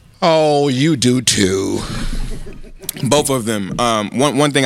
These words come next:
Speaker 2: one side note, man, it's a lot of, it's a lot of young people out there that's like me, man, that's brown skinned, that, that talk with slang, that aren't proper, that have long hair, is locked, that's wild. Don't let that make you feel stupid. Get around,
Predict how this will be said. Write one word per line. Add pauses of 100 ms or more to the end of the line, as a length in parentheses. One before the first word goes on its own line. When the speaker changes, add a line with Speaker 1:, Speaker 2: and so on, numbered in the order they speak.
(100)
Speaker 2:
one
side
note,
man, (340)
it's
a
lot
of,
it's
a
lot
of
young
people
out
there
that's
like
me,
man,
that's
brown
skinned,
that,
that
talk
with
slang,
that
aren't
proper,
that
have
long
hair,
is
locked,
that's
wild. (420)
Don't
let
that
make
you
feel
stupid. (320)
Get
around,